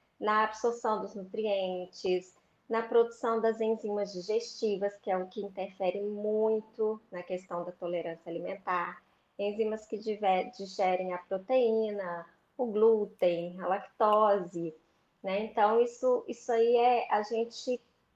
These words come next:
tem pelo menos, Mari, um ano aí de adaptação. É uma adaptação muito, é, a progressão dessa adaptação é muito individual, né? Igual a gente tava conversando aqui.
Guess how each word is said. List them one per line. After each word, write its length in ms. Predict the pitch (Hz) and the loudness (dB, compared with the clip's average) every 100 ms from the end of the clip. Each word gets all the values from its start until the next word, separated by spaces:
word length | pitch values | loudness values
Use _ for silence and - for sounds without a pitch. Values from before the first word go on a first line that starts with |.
| _ _ _ _ - - | _ _ _ _ -20 -6
tem 380 | - 247 254 254 | 4 6 6 2
pelo 460 | - 349 370 349 311 | 0 4 4 4 2
menos, 560 | 277 262 262 262 262 247 | 4 4 4 0 -4 -2
Mari, 480 | 226 220 220 226 - | 0 0 0 -2 -2
um 240 | 262 247 | 0 2
ano 340 | 220 226 214 | 2 2 0
aí 220 | 208 196 196 | -2 -2 -4
de 140 | 196 | -4
adaptação. 800 | 185 180 185 185 180 - 190 139 _ _ _ _ _ _ _ _ - | -2 -2 -4 -12 -14 -14 -18 -18 _ _ _ _ _ _ _ _ -12
É 40 | |
uma 140 | 170 185 | -8 -6
adaptação 560 | 196 196 - 190 202 | -6 -6 -8 -8 -8
muito, 200 | 208 226 - 254 - | -10 -12 -16 -12 -4
é, 400 | 220 196 220 - | -2 0 -2 -6
a 80 | - | -10
progressão 760 | - 202 226 226 - 220 247 | -6 0 2 0 0 0 2
dessa 460 | 226 226 214 190 - | 0 -2 0 0 0
adaptação 720 | 185 185 - - 175 - 190 | -4 -4 -6 -6 -6 -4 -6
é 60 | 190 | -6
muito 260 | 190 190 | -8 -10
individual, 720 | 202 196 208 208 220 180 175 | -12 -8 -6 2 4 4 2
né? 160 | 175 196 | -2 -4
Igual 220 | 202 180 | -2 -2
a 40 | |
gente 240 | 180 185 - | -4 -12 -8
tava 220 | 180 175 | -8 -8
conversando 480 | - 185 196 - 180 | -10 -8 -8 -12 -12
aqui. 400 | - 233 277 | -4 -4 -4